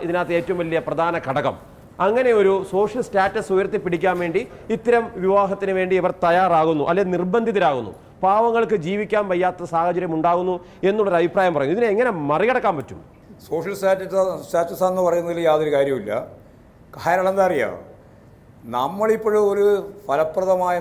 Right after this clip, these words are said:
Speaker 2: നിലപാട് സ്വീകരിച്ച് ലളിതമായ ഒരു കല്യാണം നടത്തിയാൽ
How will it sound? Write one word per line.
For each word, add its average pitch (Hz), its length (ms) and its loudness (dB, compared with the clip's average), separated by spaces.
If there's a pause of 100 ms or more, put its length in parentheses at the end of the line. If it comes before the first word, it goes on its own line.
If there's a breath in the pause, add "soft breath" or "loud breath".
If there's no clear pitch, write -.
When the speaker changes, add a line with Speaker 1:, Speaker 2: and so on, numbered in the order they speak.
Speaker 2:
നിലപാട് 160 420 2
സ്വീകരിച്ച് 151 480 -8 (600 loud breath)
ലളിതമായ 185 600 2
ഒരു 180 140 -4
കല്യാണം 160 480 0
നടത്തിയാൽ 131 480 -4